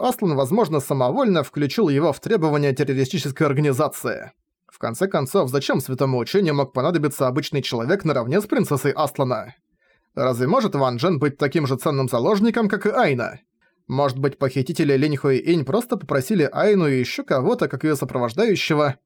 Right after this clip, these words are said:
и Аслан сам выбрал на это место их друга?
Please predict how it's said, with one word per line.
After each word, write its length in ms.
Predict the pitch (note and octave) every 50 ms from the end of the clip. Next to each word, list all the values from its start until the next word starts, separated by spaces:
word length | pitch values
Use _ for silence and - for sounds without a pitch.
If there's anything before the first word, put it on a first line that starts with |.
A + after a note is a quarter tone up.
| _ _ _
и 80 | - G2+
Аслан 420 | G#2+ - C#3 D#3 - - D#3 C#3+
сам 300 | B2+ - C#3+ D3 D3+ C#3+
выбрал 280 | C3+ D#3+ D#3 F3 E3 D3
на 60 | C#3+
это 180 | C#3+ C3+ C#3+ C3+
место 300 | C3+ C#3+ D3+ - - D#3+
их 140 | D#3 C3+ B2+
друга? 420 | D#3+ G3+ C#4 C4+ D#3 A2 - -